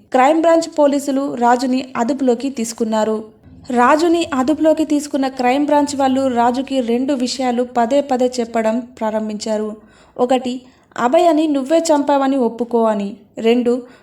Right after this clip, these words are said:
ఫాదర్ థామస్ అక్కడ ఉన్న విషయం ఎవరితో చెప్పొద్దని చెప్పారు. వీటిని చెప్పడానికి రాజు ఒప్పుకోలేదు. అందుకే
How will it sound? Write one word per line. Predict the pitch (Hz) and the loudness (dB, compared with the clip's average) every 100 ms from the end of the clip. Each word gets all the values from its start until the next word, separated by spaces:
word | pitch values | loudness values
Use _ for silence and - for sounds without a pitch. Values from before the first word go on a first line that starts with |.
| _ | _
ఫాదర్ | - 269 277 311 | 2 4 6 2
థామస్ | 302 262 277 311 311 - | 4 2 4 2 0 -8
అక్కడ | 247 285 269 | -4 0 2
ఉన్న | 254 269 320 | 2 2 2
విషయం | 294 294 294 294 | 0 2 2 2
ఎవరితో | 240 240 277 285 285 277 | 0 0 2 2 2 0
చెప్పొద్దని | 262 247 262 240 233 254 247 | 0 -2 -2 0 0 -2 -4
చెప్పారు. | 226 226 214 214 - _ | -2 0 0 -2 -8 _
వీటిని | 233 302 320 311 | 0 2 2 0
చెప్పడానికి | 311 277 330 330 302 302 | -2 -2 0 2 2 0
రాజు | 269 233 240 | 0 0 0
ఒప్పుకోలేదు. | 254 240 240 254 240 233 233 233 _ | 0 -2 -2 0 0 -2 -4 -8 _
అందుకే | 226 240 254 240 | -4 -4 -2 -4